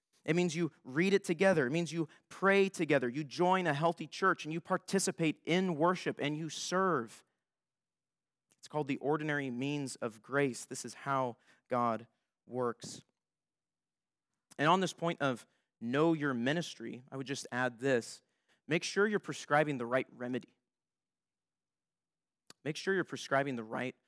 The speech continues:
remedy. If we bring the law of God to bear heavily on a sincere believer who's struggling in their standing with the Lord,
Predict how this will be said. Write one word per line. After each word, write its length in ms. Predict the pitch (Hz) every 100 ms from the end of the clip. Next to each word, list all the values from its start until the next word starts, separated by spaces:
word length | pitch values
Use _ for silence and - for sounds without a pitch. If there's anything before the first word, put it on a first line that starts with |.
| _ _ -
remedy. 320 | 117 120 -
If 100 | 127
we 140 | 196
bring 760 | 190 123 123 196 196 123 123 165 - _ _ _ _ _ -
the 80 |
law 420 | 135 127 147 180 196
of 240 | 147 113
God 380 | 143 156 165 143
to 240 | 147 123 104 _
bear 500 | 147 180 143 120 120 -
heavily 720 | - 165 190 165 123 113 147 - _ _ _ _ _
on 140 | - 147
a 60 |
sincere 560 | 139 156 131 - 180 196
believer 460 | 165 131 185 151 131
who's 180 | 135
struggling 760 | - - - 139 180 185 151 127
in 200 | 135 170
their 120 | 151
standing 720 | 127 - - 151 185 156 135
with 220 | 127 165
the 80 | -
Lord, 640 | 117 120 196 165 117 123